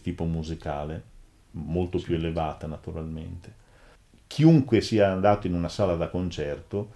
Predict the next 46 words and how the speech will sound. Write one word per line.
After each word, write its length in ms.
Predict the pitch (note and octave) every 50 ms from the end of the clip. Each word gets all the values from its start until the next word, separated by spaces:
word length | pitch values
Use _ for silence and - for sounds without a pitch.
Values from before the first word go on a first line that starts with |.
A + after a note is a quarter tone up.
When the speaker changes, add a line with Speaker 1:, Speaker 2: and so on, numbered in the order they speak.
| - _
Speaker 1:
si 160 | - - A2+
accorge 420 | G#2 - - G#2 A2 G#2 F#2 F2
che 100 | - -
l'ascolto 600 | F2 F#2 F#2 - - - F#2+ F#2 F#2 F#2 - A2
non 160 | G2 F2+ E2 D#2+
è 100 | D#2 -
quello 440 | - E2+ E2 E2+ F2+ F#2 F2 - - _ _ _
del 280 | - E2 E2+ D#2+ D#2+ -
C 220 | - - F#2 D#2+
D 320 | D#2 F2 F2 F#2 F#2+ F#2+ - - - _ - A2+
o 380 | D2 D2+ D2+ C#2+ C#2 C2+ - C#2
Speaker 2:
Eh, 60 | C2
Speaker 1:
casalingo, 600 | - - E2+ - D2+ D2+ F#2+ G#2 F2 D#2 D2+ D#2
Speaker 2:
no, 40 | D#2
Speaker 1:
insomma, 400 | D2+ - - - D2 C#2+ D2 D2
no? 80 | D2+ F2+ G#2+ G2+
Speaker 2:
certamente. 220 | F#2 F2+ F2 F2 -
Speaker 1:
Dove 240 | F2 F2+ F2+ F2 E2+
viene 240 | E2+ F2 F2+ F2+
tutto 260 | F2+ - G2+ F2 - E2+
definito 800 | D#2+ E2 - - F2+ E2+ E2+ F2 F2+ E2+ - F2 D#2+ - - - - - -
e 100 | - F#2+
dove 180 | G2 A2+ A2+ A2+
si 120 | A2+ G#2
sente 300 | - - G#2+ G#2 G#2 A2
molto 380 | G2 F#2 F2 F2+ F#2 F2+ - F2+
spesso 280 | - - G2 F2+ G2+
magari, 460 | F#2 E2+ D#2+ E2+ F2 F2+ F#2+ F2+ - - - - _ -
eh, 80 | E2 D#2+ D#2 D2+ D#2 D2+ D2 D2
una 280 | D2 D2+ D#2 E2 E2 D#2+
parte 400 | - - F2 E2+ E2+ - - F2
secondaria 680 | - - F2 - - F#2 F2+ F2 F2 E2+ E2 E2+ F#2+ F#2
in 80 | F2 E2
primo 260 | - E2+ E2 D#2+ D#2
piano, 380 | - - E2+ D#2+ D#2+ E2 D2+ C2+
cosa 200 | - E2+ D#2+ E2
che 240 | E2 - E2 D2+ - - - - _ - -
neanche 400 | F2+ F#2 G#2 A2 A#2+ A#2 - G2+
il 80 | F2+
direttore 400 | F2+ F#2+ F2 F2 - G#2 F#2 F#2+
d'orchestra 420 | F2 F2+ F2 - G2 F#2 - - E2+
dal 140 | E2 E2
podio 260 | - - F2 F2 F#2+ F#2
molto 240 | E2 D2+ - -
spesso 360 | - - - D#2+ - - - D#2
ascolta, 440 | - - - D#2+ D2+ C#2 - -